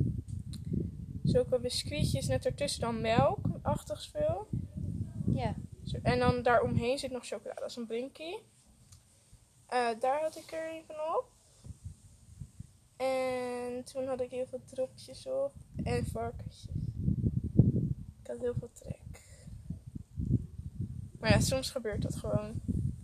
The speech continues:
Speaker 2: Kijk, hoe schattig.
Speaker 1: Oeh.
Speaker 2: Dan ga ik dit touwtje even af en dan heb je een lusje. Nou, hop. Oké, ik heb, oh ja, oké. En, en nou, ik heb dus ook gewoon om normaal een beetje gewoon één broodje met,
Speaker 1: Ja.
Speaker 2: eh, schuddebuikjes. Want dat is echt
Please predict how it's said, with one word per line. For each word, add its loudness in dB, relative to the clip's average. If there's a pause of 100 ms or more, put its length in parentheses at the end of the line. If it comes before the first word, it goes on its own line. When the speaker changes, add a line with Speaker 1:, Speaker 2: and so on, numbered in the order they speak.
(140)
Speaker 2:
Kijk, -4
hoe -4
schattig. -6 (360)
Speaker 1:
Oeh. 2
Speaker 2:
Dan -4
ga -4
ik -8
dit -8
touwtje 0
even -6
af -2
en -2
dan -4
heb -4
je -10
een -6
lusje. -10 (260)
Nou, 0 (720)
hop. 2 (580)
Oké, 4
ik 4
heb, 4 (360)
oh 6
ja, 2
oké. -4
En, 0 (260)
en -6
nou, 0
ik -2
heb 2
dus -4
ook -2
gewoon 2
om -6
normaal 0
een -4
beetje -4
gewoon -12
één -4
broodje -4
met, -4
Speaker 1:
Ja. -4 (240)
Speaker 2:
eh, 0
schuddebuikjes. 2
Want -6
dat -6
is -6
echt -6